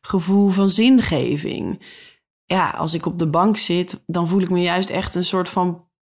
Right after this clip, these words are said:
plumpudding die niks aan het doen is en die vooruit wil, maar niet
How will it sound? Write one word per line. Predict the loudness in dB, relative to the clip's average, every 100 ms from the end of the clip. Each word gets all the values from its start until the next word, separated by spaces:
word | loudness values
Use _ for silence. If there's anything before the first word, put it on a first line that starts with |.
| _
plumpudding | 0 4 2 2 0 2 2 0
die | 0 2
niks | 2 2 0
aan | 0
het | 0 0
doen | 2 2
is | 0 0 0 0
en | -2 -2 0
die | 0 -2 -4 -10 -20 -20 -20 -20 _ -4
vooruit | 0 2 2 2 2
wil, | 2 2
maar | 2 4
niet | 4 4 2 0 -4 -8